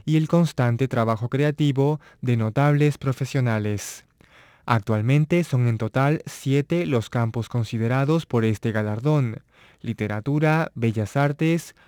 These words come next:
música, danza, artes escénicas, arquitectura y cine, y se premia a una persona por campo.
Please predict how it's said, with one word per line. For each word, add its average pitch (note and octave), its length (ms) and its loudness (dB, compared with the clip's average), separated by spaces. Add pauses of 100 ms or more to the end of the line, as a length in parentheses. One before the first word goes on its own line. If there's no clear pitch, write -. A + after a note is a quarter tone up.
(140)
música, D#3+ 720 0 (200)
danza, C#3+ 720 2 (300)
artes A2+ 420 -2
escénicas, D3+ 800 0
arquitectura D3+ 880 -2
y C3+ 180 -2
cine, C3 500 -2 (440)
y E3 100 -2
se F#3+ 160 2
premia C3 500 2
a A2+ 180 0
una A#2 300 0
persona D3 640 0
por A2 260 -4
campo. C3+ 580 0